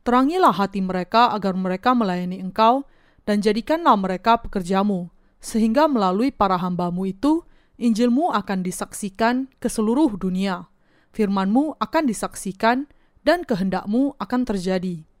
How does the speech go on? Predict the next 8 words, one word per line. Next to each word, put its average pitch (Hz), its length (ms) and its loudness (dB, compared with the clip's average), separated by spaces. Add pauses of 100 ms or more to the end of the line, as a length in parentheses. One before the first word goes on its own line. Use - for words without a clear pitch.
(1160)
Hanya 330 240 0
orang-orang 220 480 2
benar 233 320 4
yang 190 240 0
bisa 277 240 0
menjadi 214 400 2
hamba 170 160 -2
Allah. 180 480 0